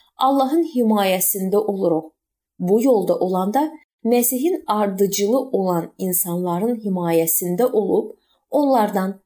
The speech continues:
tərif eşidəcəyik. Romalılara on dörd on səkkizdə yazılıb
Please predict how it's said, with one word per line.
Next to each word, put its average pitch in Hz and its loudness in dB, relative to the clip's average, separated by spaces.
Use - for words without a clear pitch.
tərif 175 -2
eşidəcəyik. 165 -2
Romalılara 208 -2
on 240 2
dörd 320 2
on 220 0
səkkizdə 202 -4
yazılıb 175 -2